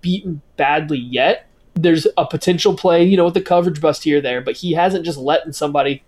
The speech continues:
get behind him. He's gotta continue that this week. And then, like Craig said, he's done a really good job running downhill, especially on runs that get to the outside the tackle box. He's made a couple shoestring tackles that have turned,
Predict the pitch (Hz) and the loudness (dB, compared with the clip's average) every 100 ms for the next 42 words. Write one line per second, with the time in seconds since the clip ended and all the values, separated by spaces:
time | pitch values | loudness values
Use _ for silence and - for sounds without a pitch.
0 | - 139 131 131 139 135 139 139 - _ | -4 -2 0 0 0 0 0 -2 -8 _
1 | _ - 147 160 165 - 135 160 165 147 | _ -4 0 0 0 -2 -6 0 2 2
2 | 131 127 127 139 135 131 _ _ _ - | 0 -4 -6 -6 -6 -6 _ _ _ -2
3 | 165 185 190 185 156 - 160 139 - _ | 2 2 2 2 2 2 2 0 -8 _
4 | - 190 170 285 160 139 165 165 151 143 | 0 0 2 2 2 2 4 4 4 0
5 | 135 127 123 131 135 143 143 127 131 139 | 0 -2 -2 -2 -4 -2 -2 -2 0 0
6 | 131 - - 156 147 170 151 139 139 143 | 0 -4 -2 0 2 0 0 0 0 0
7 | 131 143 - 143 135 113 _ _ 127 143 | -2 -4 -6 -6 -4 -6 _ _ -2 -2
8 | - 131 143 139 135 127 160 165 170 175 | 0 -2 -2 -2 -2 -2 0 2 2 0
9 | - - _ - 214 220 226 170 - 180 | -10 -20 _ -2 0 4 2 2 0 0
10 | 165 139 - 170 170 - 156 127 - 139 | 0 0 0 0 0 -2 -4 -6 -4 -4
11 | - 117 - 143 131 - 156 143 | -4 -8 -6 -6 -6 -2 2 2